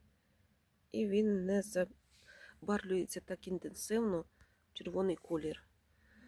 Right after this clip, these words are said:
Очітки вимагають сонячних місць і для зростання, і для того, щоб вони показували ті сортові якості, які у них є.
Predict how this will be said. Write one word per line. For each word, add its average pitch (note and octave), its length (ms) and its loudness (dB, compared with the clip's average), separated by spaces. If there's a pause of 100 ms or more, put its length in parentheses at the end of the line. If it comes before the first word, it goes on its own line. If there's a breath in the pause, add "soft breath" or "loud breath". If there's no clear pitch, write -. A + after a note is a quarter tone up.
(800 loud breath)
Очітки G#3+ 500 -6
вимагають F#3 720 -6 (240 loud breath)
сонячних F3 640 -4
місць - 460 -10 (540)
і E3+ 100 -8
для D3+ 220 -2
зростання, A3 840 -2 (1120)
і F#3+ 80 -4
для E3 180 -2
того, F3 280 -6
щоб D#3+ 240 -6
вони E3+ 140 4
показували E3+ 580 -4
ті G3+ 420 -4 (720)
сортові F#3 400 -8
якості, F3+ 420 -2
які F#3 200 -8
у F#3 100 -2
них E3+ 260 -2
є. C#3+ 200 -4